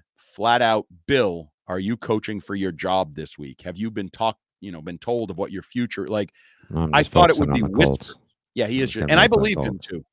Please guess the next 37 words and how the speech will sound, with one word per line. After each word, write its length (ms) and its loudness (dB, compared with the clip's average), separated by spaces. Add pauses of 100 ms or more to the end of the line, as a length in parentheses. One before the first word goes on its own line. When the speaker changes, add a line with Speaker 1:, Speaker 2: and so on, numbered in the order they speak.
(180)
Speaker 1:
by 120 2
the 100 -2
way. 220 -8 (260)
I 80 -2
think 200 -2
he 180 0
is 100 2
Speaker 2:
That's 140 -2
what 120 0
he 60 0
Speaker 1:
focused 100 0
on 60 4
the 60 2
Speaker 2:
does. 140 -6
Speaker 1:
Colts. 160 -20
Speaker 2:
That's 120 -2
Speaker 1:
That's 100 0
Speaker 2:
what, 100 2
Speaker 1:
what 80 -2
he 40 2
Speaker 2:
that's 140 2
what 120 2
Speaker 1:
does. 40 0
Speaker 2:
he 60 2
does. 260 -2
That's 280 -4
just, 240 -8
uh, 40 -4
you've 280 -2
talked 280 4
about 240 2
his 200 0
blind 400 4
spots 400 0
time 320 0
and 80 -2
again 360 0